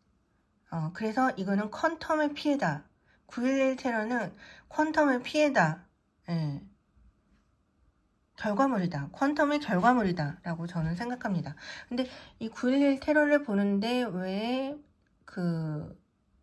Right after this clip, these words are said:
러시아, 북한이 보이나? 구일일 테러 안에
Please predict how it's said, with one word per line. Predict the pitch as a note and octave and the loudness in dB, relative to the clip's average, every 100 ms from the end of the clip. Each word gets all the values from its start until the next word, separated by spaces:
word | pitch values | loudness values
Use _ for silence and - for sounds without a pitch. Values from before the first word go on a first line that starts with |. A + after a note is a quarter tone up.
| - | -6
러시아, | F#3 F#3+ G3 G#3 G3+ | -4 -4 0 0 0
북한이 | F3 F3+ F#3 F3+ | -4 -4 -2 0
보이나? | F3 D#3 D3 D3 D3 - _ _ _ _ _ _ _ _ _ _ _ _ _ _ _ _ - | -2 -2 -2 -2 -6 -12 _ _ _ _ _ _ _ _ _ _ _ _ _ _ _ _ -8
구일일 | A3+ A#3+ B3+ B3+ | -2 0 0 0
테러 | C4 A#3+ A#3 A3 G#3+ G#3+ - _ _ _ _ | -2 0 2 2 2 -2 -10 _ _ _ _
안에 | - F#3 F#3+ F3+ G3 F3 D3+ | 0 2 2 0 0 0 -2